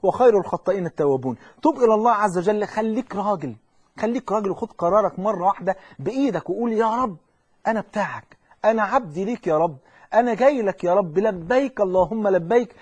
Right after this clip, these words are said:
جاي لك بحب، انا مش جاي لك عشان اصلي الصلاه الخمسه وبس، ده انا هصلي السنن الرواتب والنوافل وهجتهد واعبد رب، يعني سبحان الله، اعبد ربنا عباده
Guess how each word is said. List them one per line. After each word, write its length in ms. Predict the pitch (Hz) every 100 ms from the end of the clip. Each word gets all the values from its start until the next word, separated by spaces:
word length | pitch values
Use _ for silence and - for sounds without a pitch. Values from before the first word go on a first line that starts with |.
| _
جاي 240 | 165 277 247
لك 120 | 185
بحب، 400 | 160 - 254 196
انا 180 | 233 240
مش 140 | 175
جاي 140 | 254
لك 140 | 247 214
عشان 300 | 202 214 202 - -
اصلي 260 | 190 254 226
الصلاه 300 | - 202 226
الخمسه 400 | 190 226 202 185
وبس، 160 | 190 226 - - -
ده 60 | 269
انا 100 | 254
هصلي 260 | 285 247
السنن 340 | 196 226 214 180
الرواتب 460 | 175 185 190 180
والنوافل 640 | 196 196 196 220 226 214 196
وهجتهد 640 | 185 180 - 262 240 196 - -
واعبد 500 | 185 247 202 190 165
رب، 320 | 170 170 147 -
يعني 380 | 160 160 160 165
سبحان 420 | - - 226 214
الله، 160 | 202 214
اعبد 340 | 196 185 160
ربنا 320 | 156 160 233
عباده 440 | 165 170 226 226